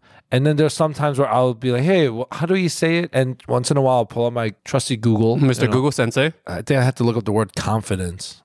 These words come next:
Speaker 1: and I had to Google it and then show it to him. He's like,
Speaker 2: Mm.
Speaker 1: "Oh." <laughs> And he actually corrected me and said, "That's not the right way of using it." So are you trying to fake it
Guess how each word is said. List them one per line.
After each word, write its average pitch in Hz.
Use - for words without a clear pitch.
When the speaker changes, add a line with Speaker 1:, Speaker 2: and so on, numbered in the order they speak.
Speaker 1:
and 95
I -
had 95
to 98
Google 95
it 92
and 95
then 95
show 104
it 98
to 92
him. 87
He's 110
like, 113
Speaker 2:
Mm. 147
Speaker 1:
"Oh." 123
<laughs> -
And 120
he 135
actually 127
corrected 131
me 123
and 104
said, 110
"That's 127
not 139
the 107
right 107
way 143
of 131
using 131
it." 135
So 101
are 113
you 113
trying 123
to 120
fake -
it 131